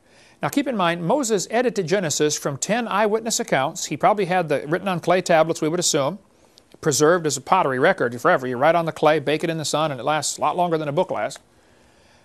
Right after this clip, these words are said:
And Noah would have taken some of these on the ark with him, the first few chapters, you know, get a little box of clay tablets and carry it on the ark, okay? The fact that other people wrote down their account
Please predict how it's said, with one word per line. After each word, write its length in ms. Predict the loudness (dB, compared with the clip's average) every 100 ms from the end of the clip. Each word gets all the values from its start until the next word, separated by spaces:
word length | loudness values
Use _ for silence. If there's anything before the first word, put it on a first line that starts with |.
| _ -4
And 140 | 2
Noah 200 | 4 4
would 120 | 4
have 80 | 2
taken 240 | 0 0
some 180 | -2 -2
of 40 | 0
these 140 | 0
on 100 | 0
the 60 | 2
ark 260 | 2 2
with 120 | -2
him, 280 | -2 -4 -6 -14 _ _ _ _
the 100 | -8
first 220 | 0 0 0
few 120 | 0
chapters, 500 | 2 2 0 -8 -10
you 80 | -12
know, 100 | -10
get 100 | -6
a 20 |
little 120 | -4 0
box 300 | 0 0 -4
of 60 |
clay 160 | -2 0
tablets 420 | 2 2 0 -6
and 220 | -12 -16 _ _ -6
carry 160 | -2
it 60 | -2
on 80 | 0
the 60 |
ark, 200 | -2 -2 -6 _ _
okay? 200 | -8 -6 -8 _ _ -20 _ _ _ _ _ _
The 80 | -2
fact 260 | 0 2 0
that 100 | 2
other 220 | 2 2
people 280 | -2 0 2
wrote 300 | 2 2 0
down 520 | -2 -2 -4 -6 -12 _
their 180 | 0 2
account 500 | 2 0 -2 -4 -12